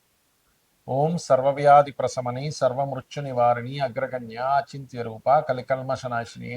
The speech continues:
నమః", ఇలాగా ఒక్కొక్క దానికి చేసుకుంటూ ఉండ-, ఉండొచ్చు. కొంతమందికి భయం ఉంటుంది, "ప్రతిదీ నాకు భయం వేస్తుందండి,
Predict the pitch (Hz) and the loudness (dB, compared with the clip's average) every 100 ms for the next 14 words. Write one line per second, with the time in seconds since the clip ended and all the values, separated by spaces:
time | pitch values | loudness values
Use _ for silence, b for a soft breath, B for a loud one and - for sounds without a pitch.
0 | 127 120 - _ _ _ - 180 202 165 | -12 -14 -20 _ _ _ 0 8 10 10
1 | 139 135 135 - 156 - 151 143 147 156 | 8 8 4 -8 -6 -2 2 2 0 -6
2 | 165 143 120 - 123 120 120 117 123 - | -12 -16 -16 -16 -14 -12 -12 -14 -16 -18
3 | 117 - - 139 143 143 127 123 139 156 | -20 -16 -10 -8 -6 -8 -8 -6 -4 -4
4 | 139 113 113 - _ _ b b _ - | -6 -10 -14 -16 _ _ b b _ -10
5 | 120 139 135 135 123 123 123 123 120 - | -8 -8 -8 -6 -4 -2 -2 -2 -4 -10
6 | 117 113 113 | -14 -12 -12